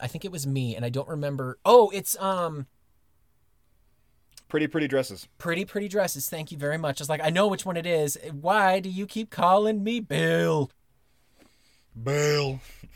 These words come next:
Speaker 2: <laughs>
Speaker 1: Um, anyway, guys, I, this is, like I said, I went through it, a bunch of,
Speaker 2: Wow.
Speaker 1: a bunch of data for you. Um, I hope this sort of thing is kinda up your wheelhouse. Um, those of you that have been with us for a hundred episodes, it's just kind of a look into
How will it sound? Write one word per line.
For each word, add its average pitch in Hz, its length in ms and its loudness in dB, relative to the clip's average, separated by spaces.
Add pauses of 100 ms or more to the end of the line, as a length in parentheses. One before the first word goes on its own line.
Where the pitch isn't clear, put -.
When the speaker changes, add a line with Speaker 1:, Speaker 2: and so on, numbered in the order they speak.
Speaker 2:
<laughs> 123 60 -10 (680)
Speaker 1:
Um, 147 440 0 (380)
anyway, 226 460 2 (100)
guys, 175 500 -2 (120)
I, 185 260 -4 (120)
this 185 280 -2
is, 202 160 -2
like 185 140 -4
I 208 40 0
said, 202 160 2
I 190 40 4
went 202 160 0
through 220 160 -6
it, 170 140 -6
a 170 60 -2
bunch 226 260 2
of, 202 40 2
Speaker 2:
Wow. - 80 -8 (120)
Speaker 1:
a 147 40 -8
bunch 196 220 0
of 170 80 -6
data 180 460 0
for 180 240 -10
you. 170 400 -6
Um, 135 260 -2
I 139 80 2
hope 180 240 0 (180)
this 147 280 -2
sort 160 260 -2
of 147 100 -4
thing 147 280 -8
is 135 160 -6
kinda 135 420 -6 (160)
up 160 220 -2
your 143 80 -4
wheelhouse. 156 720 -2 (340)
Um, 139 420 0
those 190 300 2
of 196 80 -4
you 202 80 -4
that 190 120 -4
have 156 100 -4
been 156 180 -2
with 147 140 -2
us 156 160 -2
for 151 160 -6
a 143 40 -2
hundred 147 240 -6
episodes, 143 500 -4
it's 139 120 -8
just 156 140 -8
kind 165 160 -4
of 151 80 -4
a 147 40 -4
look 139 320 -4
into 131 600 -6